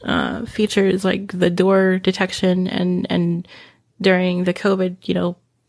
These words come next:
being able to know where I am in space as it relates to people in front of me, like in a line. As a guide dog user, that's super important.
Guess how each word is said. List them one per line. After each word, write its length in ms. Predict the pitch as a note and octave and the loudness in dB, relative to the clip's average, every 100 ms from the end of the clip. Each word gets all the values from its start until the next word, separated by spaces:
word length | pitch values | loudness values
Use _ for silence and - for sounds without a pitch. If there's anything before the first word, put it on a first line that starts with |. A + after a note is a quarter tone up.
| _ _ | _ _
being 160 | G3 G3 | 2 4
able 200 | F#3+ F#3 | 2 0
to 120 | G3 | 0
know 140 | F3+ | 0
where 180 | F3+ F3+ | 2 2
I 60 | F3+ | 2
am 220 | F3 E3+ | 0 0
in 100 | F3+ F3+ | 0 -2
space 580 | - F#3 F3+ - - - | 0 2 2 -2 -10 -4
as 200 | F3+ - | -2 0
it 40 | |
relates 340 | F3 F3 F3 - | 0 0 -2 -8
to 200 | F#3 F3+ | -8 -4
people 300 | F#3 F3+ E3+ | -2 0 0
in 100 | E3+ | 0
front 160 | E3+ | -2
of 60 | E3+ | 0
me, 100 | - | 0
like 180 | - - - | -2 -4 -4
in 60 | |
a 80 | E3+ | -2
line. 500 | D#3+ E3 E3 F3 G3 - - - - _ | 0 0 2 2 0 -4 -20 -20 -20 _
As 160 | F3 F3 | -2 0
a 60 | |
guide 240 | F#3 F3 F3 | 0 2 2
dog 160 | F3 F3 | 0 0
user, 200 | F3+ F3+ | 0 0
that's 180 | D#3+ | -2
super 260 | - F3+ - | -4 -4 -2
important. 420 | F3 - F3 E3+ | -4 -4 -6 -6